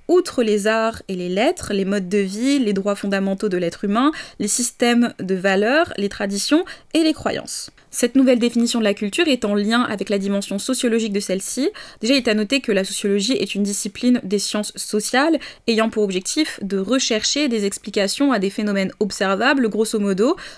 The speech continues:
euh, ça passe par une étude des relations sociales et leur production, pratiques, faits sociaux, interactions, identités, institutions, classes, normes sociales et enfin les cultures. S'intéresser à la culture, d'un point de vue sociologique,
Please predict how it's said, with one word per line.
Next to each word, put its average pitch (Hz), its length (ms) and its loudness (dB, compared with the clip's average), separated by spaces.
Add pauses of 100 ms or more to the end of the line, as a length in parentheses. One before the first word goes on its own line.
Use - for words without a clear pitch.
euh, 196 60 2
ça - 200 2
passe 247 400 0
par 220 340 2
une 190 140 0
étude 220 500 0
des 185 160 2
relations 190 460 0
sociales 262 640 2 (240)
et 208 60 4
leur 190 160 2
production, 208 640 0 (260)
pratiques, - 640 -4
faits 220 180 -2
sociaux, 208 460 0 (200)
interactions, 214 720 0
identités, 208 640 -2 (100)
institutions, 214 640 -2 (240)
classes, 214 380 0
normes 214 220 0
sociales 254 640 0
et 208 80 0
enfin 202 280 2
les 247 120 2
cultures. - 440 -8 (140)
S'intéresser 269 680 2
à 208 100 -2
la 180 120 0
culture, 277 560 0
d'un 220 140 2
point 208 140 -2
de 202 40 0
vue 196 60 -2
sociologique, 196 680 -2